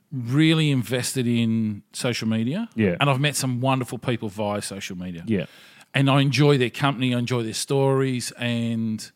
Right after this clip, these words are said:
Speaker 1: I'm hoping to do interviews with
Speaker 2: When you
Speaker 1: them.
Speaker 2: say company?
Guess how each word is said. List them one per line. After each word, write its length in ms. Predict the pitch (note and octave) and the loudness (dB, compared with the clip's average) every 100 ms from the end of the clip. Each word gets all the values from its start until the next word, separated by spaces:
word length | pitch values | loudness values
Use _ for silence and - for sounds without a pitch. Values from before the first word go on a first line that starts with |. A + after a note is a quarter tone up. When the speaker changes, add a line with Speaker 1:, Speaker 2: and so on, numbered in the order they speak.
| - | -8
Speaker 1:
I'm 120 | B2+ | -6
hoping 380 | - D3+ C#3+ B2 | 0 2 2 0
to 120 | - | -2
do 220 | G#2+ A2+ A2 | -2 -2 0
interviews 440 | D3 D3+ E3 C3+ | 0 2 0 0
with 160 | D#3+ D3 | 2 2
Speaker 2:
When 80 | D3+ | 2
you 0 | |
Speaker 1:
them. 80 | |
Speaker 2:
say 160 | C#3+ G#2 | 4 2
company? 600 | - A#2 A2 G#2 E2 D#2 | 4 2 2 -2 -6 -12